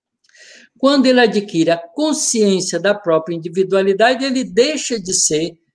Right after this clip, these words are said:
princípio inteligente com instinto e passa a ser agora ser um espírito com instinto que vai começar a desenvolver outro banco de memória,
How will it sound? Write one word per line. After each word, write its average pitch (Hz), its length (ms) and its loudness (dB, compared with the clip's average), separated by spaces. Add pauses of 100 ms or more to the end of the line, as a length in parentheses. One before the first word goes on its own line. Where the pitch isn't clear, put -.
(180)
princípio 214 540 -2
inteligente 160 800 -4 (120)
com 220 280 0
instinto 254 640 -2 (440)
e 202 120 0
passa 247 340 0
a 254 40 -4
ser - 180 0
agora 208 340 4
ser 202 200 -2
um 185 120 -2
espírito 233 640 0 (120)
com 277 180 0
instinto 254 720 -2
que 277 160 -6
vai 233 240 0
começar 247 520 -2
a - 20 0
desenvolver 180 600 -4
outro 254 320 0
banco 185 380 -4
de 196 140 -4
memória, 220 600 -2